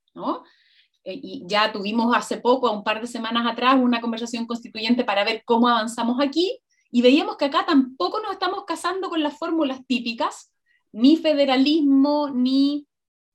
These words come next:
Estado por completo unitario, sino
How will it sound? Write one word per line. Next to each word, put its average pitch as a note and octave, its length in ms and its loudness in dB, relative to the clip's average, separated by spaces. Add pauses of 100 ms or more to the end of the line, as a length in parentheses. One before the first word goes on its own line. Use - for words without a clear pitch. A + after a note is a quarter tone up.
(400)
Estado C4 680 -2 (120)
por A#3+ 240 0
completo C4 460 -2
unitario, E4+ 540 -2
sino F4 400 -4